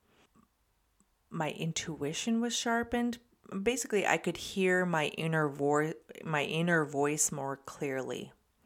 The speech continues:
which is kind of another way of saying my intuition was sharpened.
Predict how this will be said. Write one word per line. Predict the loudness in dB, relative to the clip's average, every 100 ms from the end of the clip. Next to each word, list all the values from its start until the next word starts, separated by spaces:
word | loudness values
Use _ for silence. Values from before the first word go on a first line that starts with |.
| -20 -20 -20 -6
which | 0 2 0
is | 2 2 2
kind | -2 -2 0
of | 2
another | 0 0 0
way | 2 2
of | 2
saying | 2 2 2 2 -2 -6
my | -2 0
intuition | 0 -4 -4 -4 -4 -4 -4
was | -6 -6 -8 -8
sharpened. | -8 -2 0 0 -4 -6 -10